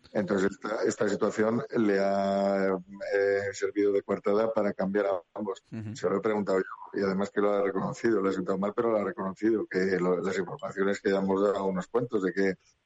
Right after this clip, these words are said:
Speaker 1: la decisión de, de, de no destituir a Sergio se debía única y exclusivamente a Ronaldo, que todos a su alrededor, incluido Miguel Ángel Gómez, le dijeron lo contrario. Y, ahora, y que, qué sentido tenía echar a Miguel Ángel Gómez si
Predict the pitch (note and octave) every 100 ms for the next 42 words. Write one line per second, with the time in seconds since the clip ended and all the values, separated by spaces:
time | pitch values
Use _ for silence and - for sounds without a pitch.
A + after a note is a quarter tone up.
0 | _ - A2+ G#2+ G#2 G2+ F#2+ F#2 G#2+ B2
1 | A2+ - A2 G#2+ G#2 G#2 G#2 G2+ G2+ G2+
2 | - G2+ G#2+ - G2+ G2+ G#2+ A2 A2+ G#2+
3 | G#2+ G#2 G#2 A2 A#2 B2 B2+ - G2 G2+
4 | A2 - A2+ G#2 A2+ - F#2 G#2+ A2 A#2
5 | A#2 G#2 G#2+ G#2 F#2+ - _ _ _ G#2+
6 | A2 A#2+ A#2+ A#2 A#2+ A2 A2 A2 C#3+ C3+
7 | G#2 B2 A#2 A2 A2 G#2+ G#2 G#2+ C3+ C3+
8 | B2 G#2+ G2+ - A2 G#2 - F#2+ G#2+ G2+
9 | F#2+ - _ _ _ _ _ - G3 G3+
10 | F#4 A2+ G2+ G2+ F#2+ G#2+ G#3 G2+ A2 A2+
11 | A#2 G#2 A2+ C3 - G#2+ G#2+ G#2+ G#2+ G2+
12 | G2 G2 F#2+ A#2+ G#2+ F#2 _ - - G#2
13 | G2+ G2+